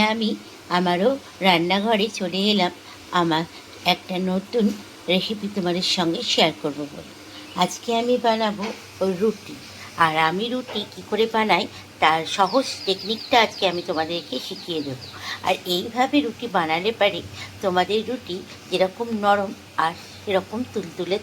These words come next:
থাকবে, আর খেতেও খুব সুস্বাদু থাকবে। রুটি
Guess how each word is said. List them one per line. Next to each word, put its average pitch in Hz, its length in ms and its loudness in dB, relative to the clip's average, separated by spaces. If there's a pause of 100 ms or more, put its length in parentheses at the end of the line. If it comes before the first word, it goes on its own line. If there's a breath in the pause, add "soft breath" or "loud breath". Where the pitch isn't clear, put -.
থাকবে, 139 340 0 (400 loud breath)
আর 156 100 -4 (140)
খেতেও 190 340 0 (180)
খুব 262 140 0 (140)
সুস্বাদু 185 460 -2 (120)
থাকবে। 139 340 -4 (420 loud breath)
রুটি 208 220 -2